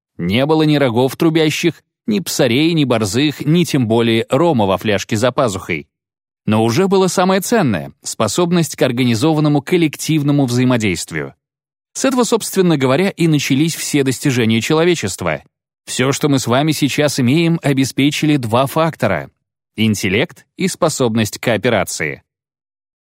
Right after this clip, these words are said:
Если пробежаться галопом по Европам, то есть обобщить вкратце все то, что мы знаем о нашем далеком умелом предке,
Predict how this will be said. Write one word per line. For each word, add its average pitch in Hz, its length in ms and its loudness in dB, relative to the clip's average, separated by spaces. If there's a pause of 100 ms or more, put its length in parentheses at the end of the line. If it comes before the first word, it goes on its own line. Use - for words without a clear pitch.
(180)
Если 208 340 0
пробежаться 165 640 0
галопом 127 560 0
по 113 40 0
Европам, 101 720 0
то - 100 2
есть 139 280 0
обобщить 127 480 0
вкратце 127 480 -2
все - 240 -2
то, 131 200 0
что 117 200 -2
мы 117 100 2
знаем 104 420 0
о 123 100 0
нашем 117 300 0
далеком 117 380 0
умелом 101 400 2
предке, 175 500 -2